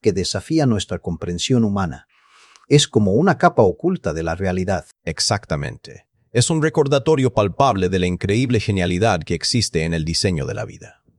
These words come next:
Speaker 2: Este sistema eléctrico no es solo una curiosidad, es una solución elegante, optimizada y perfecta para los desafíos de su entorno.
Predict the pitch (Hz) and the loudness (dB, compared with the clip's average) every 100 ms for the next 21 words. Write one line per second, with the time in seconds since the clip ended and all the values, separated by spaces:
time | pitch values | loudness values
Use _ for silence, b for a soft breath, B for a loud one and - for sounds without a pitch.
0 | _ _ - - 147 156 135 120 156 139 | _ _ -10 0 2 2 0 0 2 2
1 | 117 127 - 120 123 120 - 139 151 - | 2 0 -2 -2 2 0 2 2 2 2
2 | 170 135 107 95 98 92 87 87 113 82 | 0 2 2 0 -2 -2 0 0 0 0
3 | - - _ _ - - 151 143 151 131 | -6 -20 _ _ -4 -2 2 2 2 0
4 | 113 147 143 131 156 92 - - - _ | 2 2 2 2 2 0 -4 -14 -16 _
5 | - 92 - 92 87 139 131 80 73 73 | -6 -6 -2 -2 2 2 2 2 -4 -4
6 | - 131 - 82 92 90 80 90 80 - | -2 -2 -2 0 0 0 0 -2 -4 -2
7 | 156 139 80 - 76 80 127 90 127 - | -2 0 0 -4 -4 -2 0 0 -4 -16